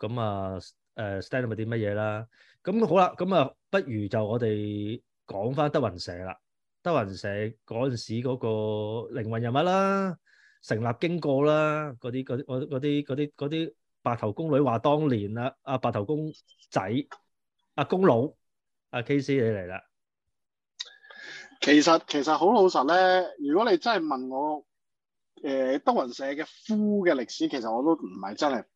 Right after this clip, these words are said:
Speaker 2: 非常之熟。但係其實據我認識啦，即係其實郭德綱呢，佢，佢開德雲社嘅時候呢，其實當然唔係佢自己一個啦，佢其實都楞住幾個一齊同佢開嘅。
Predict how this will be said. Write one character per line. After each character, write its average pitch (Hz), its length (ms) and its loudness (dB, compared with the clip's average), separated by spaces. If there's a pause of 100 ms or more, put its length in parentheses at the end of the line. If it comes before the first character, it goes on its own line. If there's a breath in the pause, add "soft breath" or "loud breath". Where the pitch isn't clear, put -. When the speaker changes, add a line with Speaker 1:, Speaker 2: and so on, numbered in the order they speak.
(100)
Speaker 2:
非 143 240 2
常 87 240 -8
之 110 140 -8
熟。 - 300 -10
但 131 180 2
係 - 100 -6
其 110 60 -6
實 101 120 -6
據 147 280 4
我 131 300 2
認 120 500 -4
識 156 100 2 (100)
啦， 131 300 -4 (420 soft breath)
即 302 120 4
係 - 20 4
其 - 80 6
實 269 120 4
郭 196 140 4
德 247 80 6
綱 226 340 4
呢， 226 60 0 (100)
佢， 156 300 -2
佢 151 300 -6
開 202 640 2 (520)
德 247 100 6
雲 110 220 0
社 113 80 -8
嘅 127 280 -2
時 107 180 -10
候 98 140 -8
呢， 135 300 0
其 120 140 -6
實 110 120 -6 (140)
當 202 140 6
然 127 80 2
唔 98 120 -12
係 107 100 -16
佢 113 120 -16
自 107 200 -12
己 - 20 -8
一 127 180 -6
個 104 200 -8
啦， 104 300 -8 (420 soft breath)
佢 160 140 4
其 147 80 2
實 120 140 4
都 185 100 6
楞 139 300 4
住 120 120 -4
幾 120 200 -4
個 143 140 -2
一 143 40 4
齊 95 340 -6
同 87 140 -20
佢 98 140 -12
開 110 360 0
嘅。 87 100 -10